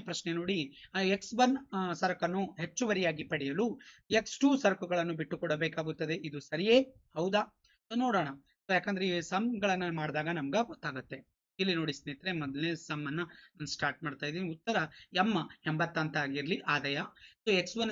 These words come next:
ಸರಕಿನ ಬೆಲೆ ಹತ್ತು ರೂಪಾಯಿ ಅಂತ ಕೊಟ್ಟಿದ್ದಾನೆ already. ಎಕ್ಸ್ ಟೂ ನೇ ಸರಕಿನ ಬೆಲೆ ಇಪ್ಪತ್ತು ಅಂತ. ಆದ್ರೆ ಎ ಸೆಕ್ಷನ್ ನಲ್ಲಿ ನಾನು ತಗೊಂಡಾಗ ಎಂ is equal to ಪಿ, ಎಂ ಅಂದ್ರೆ ಆದಾಯ ಅಂತ ಅನ್ಕೊಳ್ಳೋಣ, ಪಿ ಅಂದ್ರೆ ಎಕ್ಸ್ ವಸ್ತುವಿನ ಬೆಲೆ, ಕ್ವಾಂಟಿಟಿಯನ್ನ ನಾವು ಕಂಡುಹಿಡಿಬೇಕಾಗಿದೆ.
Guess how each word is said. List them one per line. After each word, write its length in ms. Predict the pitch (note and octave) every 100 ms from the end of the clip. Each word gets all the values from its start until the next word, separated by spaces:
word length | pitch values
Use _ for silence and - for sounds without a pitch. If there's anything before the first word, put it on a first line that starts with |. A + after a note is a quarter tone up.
| G3+
ಸರಕಿನ 340 | F3+ F3 E3+ D#3
ಬೆಲೆ 140 | D#3+ B2+
ಹತ್ತು 180 | - F3
ರೂಪಾಯಿ 220 | E3 D#3 C#3
ಅಂತ 120 | C#3+ -
ಕೊಟ್ಟಿದ್ದಾನೆ 380 | - D3 D3 C#3
already. 280 | D3 F3 A3 - - -
ಎಕ್ಸ್ 140 | G#3 -
ಟೂ 80 | B3 A#3+
ನೇ 60 | G3
ಸರಕಿನ 320 | F3+ - E3 D#3
ಬೆಲೆ 140 | D#3 C#3
ಇಪ್ಪತ್ತು 340 | C#3 D3+ - B2
ಅಂತ. 100 | A#2 _ _ _ -
ಆದ್ರೆ 260 | E3+ D#3 D#3 - - - - A#3+
ಎ 40 | A#3
ಸೆಕ್ಷನ್ 320 | F#3+ - F#3
ನಲ್ಲಿ 220 | F3 E3+ D#3 D#3+
ನಾನು 120 | -
ತಗೊಂಡಾಗ 340 | D#3+ C#3 D#3+ F3 F3
ಎಂ 80 | G#3+ A3
is 80 | -
equal 180 | - -
to 60 | -
ಪಿ, 140 | D#3+ D#3 _ _ _ _ E3
ಎಂ 80 | F#3+ -
ಅಂದ್ರೆ 160 | - - F3
ಆದಾಯ 160 | F#3+ G3+
ಅಂತ 120 | E3 D#3+
ಅನ್ಕೊಳ್ಳೋಣ, 380 | D3 D3 D3+ G#3 - - -
ಪಿ 80 | B3 G3
ಅಂದ್ರೆ 260 | E3 F#3 G3 - F3+
ಎಕ್ಸ್ 180 | E3+ -
ವಸ್ತುವಿನ 360 | F3+ - E3+ E3+ -
ಬೆಲೆ, 160 | F3+ C#3+ - - - _
ಕ್ವಾಂಟಿಟಿಯನ್ನ 520 | G#3+ G#3+ G#3+ G3+ G3 G3
ನಾವು 100 | -
ಕಂಡುಹಿಡಿಬೇಕಾಗಿದೆ. 800 | D#3 D3 C#3 C3+ C3+ A#2+ A#2+ D#3+